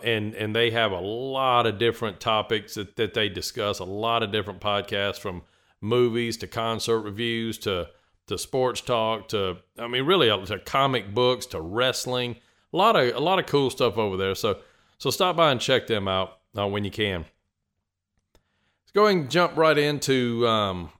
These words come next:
college football now. Um, you know, uh, that's, again, w-, we all know here where we are, and we being Metro Atlanta, Georgia area, sou-, southern area, southeastern area, the, the straw that stirs the drink down here is college football.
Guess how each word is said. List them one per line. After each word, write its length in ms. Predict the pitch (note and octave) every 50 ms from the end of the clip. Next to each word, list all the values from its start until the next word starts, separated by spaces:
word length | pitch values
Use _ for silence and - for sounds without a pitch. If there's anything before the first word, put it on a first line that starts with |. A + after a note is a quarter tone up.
| _ _ -
college 440 | - B2+ C3 B2+ B2+ B2+ A#2+ - -
football 540 | - C3 C3 A#2 A2 A#2+ A#2 A2 G#2+ G#2+ G2+
now. 480 | G#2 G#2+ G#2+ G#2+ A2 A2 A2+ A2 -
Um, 520 | A2+ G#2+ G#2 G2+ G2+ G2 F#2 F2 E2+ E2 - _ _ _ _ _ _ _ _ _ _
you 140 | - A#2+ A2+
know, 120 | G#2+ G#2
uh, 160 | G#2+ G#2+ A2 G2+
that's, 420 | G#2+ A#2 A#2 - - - - -
again, 500 | - A2 G2+ G#2 G#2+ G#2+ G#2 G#2 G2+ F#2 - G#2
w-, 340 | G2+ F#2+ G2+ G#2 G#2 A2 A2+
we 260 | A2+ G2+ A#2 B2+ B2
all 160 | A#2 A2 G#2+ G#2
know 220 | G#2 G2+ G2+ F#2+
here 320 | F#2 A#2+ B2 A2+ A2 G2+
where 240 | F#2+ F#2 G#2 A2+ G#2+
we 180 | G#2 G#2+ G2+ G2+
are, 220 | G2 G2 G2+ G2
and 100 | F#2 F#2+
we 160 | G2 G#2+ G#2+
being 480 | G#2 F#2+ F#2+ G2 G2+ G2+ G2 F#2+ F#2 F2 - _ _ _ _ _ _ _ _ _ _ _ _ _ _ _ _
Metro 440 | G#2 A#2+ C3+ C3 - - C#3 C3+ C3
Atlanta, 520 | G#2 G#2+ A2+ A#2 A2+ A2+ A2+ A2+ A2+ A#2
Georgia 480 | G#2 F#2 G2 G#2+ A2+ A2+ A2+ G#2 A2+ G#2+
area, 340 | G2 G#2 G#2+ G#2+ G#2+ A2 G#2
sou-, 300 | - - G#2+ G2+ F#2 -
southern 400 | - - C3 B2+ A#2+ A#2+ A2 A2
area, 320 | G#2+ G#2+ G#2+ G#2 G#2+ G2+
southeastern 640 | - - G#2+ G#2 G#2+ G2+ - A2 A2+ G#2+ - A2 G2+
area, 480 | G#2 G#2 G2+ G2+ G2+ G#2 G#2 G2+ F2+ F#2+ - _ _ -
the, 220 | - G#2+ G#2+ G2
the 140 | - A#2 A2+
straw 340 | - - - D3 D3 D3 C#3+
that 100 | B2+ G#2
stirs 320 | - - - B2+ A#2+ A2+ G2
the 80 | A2
drink 280 | F#2 G2 G#2+ A2 G2+ F#2+
down 180 | G#2+ G#2+ G2+ F#2+
here 200 | A2 A2 G2 G#2
is 180 | A2 A2 F#2+
college 380 | - - G#2 G2 F#2+ G2 F#2 -
football. 640 | - - F#2 F2+ - F2+ F2 F2 E2+ E2+ E2 -